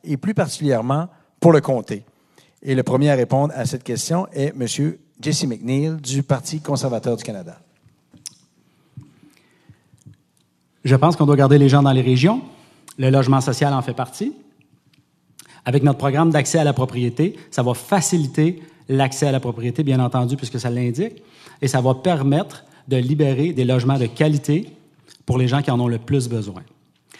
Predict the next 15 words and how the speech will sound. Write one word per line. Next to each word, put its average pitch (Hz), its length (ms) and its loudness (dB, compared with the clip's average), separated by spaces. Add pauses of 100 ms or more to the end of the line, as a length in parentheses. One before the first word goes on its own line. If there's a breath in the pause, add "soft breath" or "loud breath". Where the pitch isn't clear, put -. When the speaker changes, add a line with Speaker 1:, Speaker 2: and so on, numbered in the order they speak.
(260 loud breath)
Speaker 2:
Notre 127 220 0
programme 156 800 -2 (680)
de 117 140 -6
rénovation 147 760 0
éco-responsable 139 1000 -2 (440 soft breath)
va 120 140 0
aussi 147 440 2
permettre 151 540 2
d'améliorer 160 880 0
la 143 180 0
qualité 143 360 0
des 135 100 2
logements 123 460 -2 (480 soft breath)
pour - 120 -12
favoriser 135 800 0